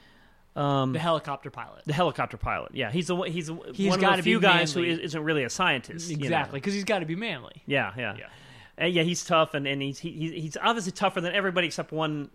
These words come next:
Speaker 1: maybe
Speaker 2: Yeah.
Speaker 1: two other people. Um, he says, you know, I,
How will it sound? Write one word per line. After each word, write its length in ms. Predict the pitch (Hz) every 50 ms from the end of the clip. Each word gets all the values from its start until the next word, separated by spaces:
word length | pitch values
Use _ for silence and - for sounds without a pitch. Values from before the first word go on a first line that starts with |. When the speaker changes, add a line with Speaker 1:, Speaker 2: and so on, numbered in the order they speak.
| - - - -
Speaker 1:
maybe 200 | 156 143 147 143
Speaker 2:
Yeah. 60 | 131
Speaker 1:
two 160 | - - 156
other 140 | 135 131 123
people. 360 | - 160 143 - 110 98 - - - - - - - - - - -
Um, 460 | - 143 139 139 139 139 127 131 127 - _ _ _ _ _ _ _ _ _ _ _ - -
he 100 | - -
says, 260 | 147 - 165 143 - 165
you 80 | 151
know, 80 | 135 135
I, 200 | - 143 160